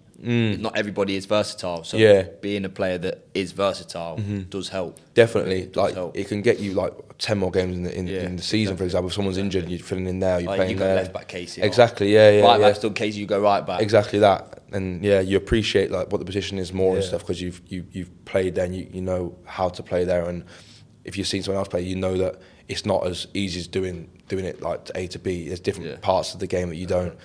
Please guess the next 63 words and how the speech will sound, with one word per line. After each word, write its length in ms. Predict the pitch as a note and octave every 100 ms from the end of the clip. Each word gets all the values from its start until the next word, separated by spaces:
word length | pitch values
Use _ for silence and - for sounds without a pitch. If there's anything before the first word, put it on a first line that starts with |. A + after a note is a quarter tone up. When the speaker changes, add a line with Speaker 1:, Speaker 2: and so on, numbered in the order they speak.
| -
Speaker 1:
that 80 | F2+
you 100 | G2
know 240 | G#2+ G#2+
because 180 | - F2+
you've 140 | F2
played 220 | - G2+ F#2+
there, 120 | F2
sort 220 | - E2+
of 80 | -
thing. 160 | E2+ E2+
So 120 | F2+
you 120 | F2
appreciate 440 | F2+ G2+ F2+ F2 C#2
it 60 |
more. 120 | D#2+
Speaker 2:
So, 60 | E2
you 160 | G#2 A2+
know, 120 | B2
when 160 | A#2+
you 60 | A#2
made 240 | A2+ A2+
your 80 | G#2+
Premier 300 | - A#2 A2
League 160 | G#2+ G#2+
debut, 320 | A2 G2 F2
it 20 |
was 120 | F2
against 260 | F#2+ G#2+ G2
Newcastle. 480 | G#2 F2 E2+ - D2+
Speaker 1:
Yeah. 280 | G#2+ F#2+ F2 - -
Speaker 2:
What 100 | G2
was 100 | G#2
it 100 | A2
like 300 | G#2 G2 -
playing 220 | G2 F2+
against, 360 | F2 F2 E2+ -
like, 440 | F2 E2 D#2 - - _ - _ _ _ _ _
a 40 | -
Jo-, 140 | - -
a 80 | F2
Joe 260 | F#2+ F2+
Willock? 360 | F2 F2+ F#2 -
To, 200 | C#3 C3+ -
like, 220 | B2 A#2
to 100 | D3+
me, 220 | D#3+ C3
you 120 | - D3
know, 120 | D#3+
as 120 | D3+
a 40 |
watcher, 460 | C#3+ D3 C#3+ - E2+ - A#2+
Speaker 1:
Mm. 300 | A#2 A2 G#2
Speaker 2:
when 100 | B2+
I 80 |
watch 280 | C#3 C#3 -
football, 520 | - B2 F#2 E2+ E2 - -
like, 260 | F#2+ F#2+ - _ -
Joe 140 | D3+
Willock's 300 | C#3 A#2 -
a 40 | G#2
good 180 | A2+
footballer. 440 | A2 C3+ - F#2 G2+
Speaker 1:
Yeah. 180 | A#2